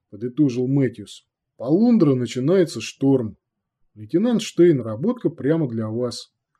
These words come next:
Придумайте мне что-нибудь для прессы. Срочно, до полудня". Штейн кивнул. "Ясно". Исраэл Салгера тоже поднялся. "И мне есть чем заняться, капитан.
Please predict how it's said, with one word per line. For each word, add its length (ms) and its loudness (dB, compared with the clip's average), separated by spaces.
Придумайте 540 6
мне 160 -4
что-нибудь 460 0
для 160 0
прессы. 560 -2
Срочно, 640 2
до 120 -18
полудня". 540 0
Штейн 420 -2
кивнул. 540 -2
"Ясно". 480 -6
Исраэл 600 0
Салгера 680 -2
тоже 380 -6
поднялся. 760 -8
"И 160 2
мне 340 4
есть 200 2
чем 240 0
заняться, 520 -2
капитан. 680 -6